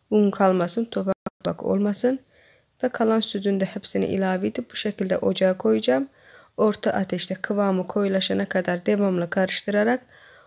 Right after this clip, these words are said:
hiçbir şekilde bırakmadan ocakta pişireceğim.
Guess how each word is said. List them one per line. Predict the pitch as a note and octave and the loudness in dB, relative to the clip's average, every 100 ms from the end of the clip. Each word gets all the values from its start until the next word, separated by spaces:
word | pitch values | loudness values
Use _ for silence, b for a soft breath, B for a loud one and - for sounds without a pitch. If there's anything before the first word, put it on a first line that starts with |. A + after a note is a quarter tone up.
| B - | B -6
hiçbir | A3 - G#3 G3 G3 | -4 -2 -2 -4 -4
şekilde | - G#3 F#3 F3 | -2 0 0 0
bırakmadan | F#3 G3+ - G#3 A#3 - | 0 -2 -2 0 0 -2
ocakta | G3 F#3+ F#3+ - G3 F#3+ _ _ _ _ - | -4 -4 -4 -2 -2 -2 _ _ _ _ -10
pişireceğim. | - G3 F3+ F3+ A#3+ | -6 -4 -4 0 -2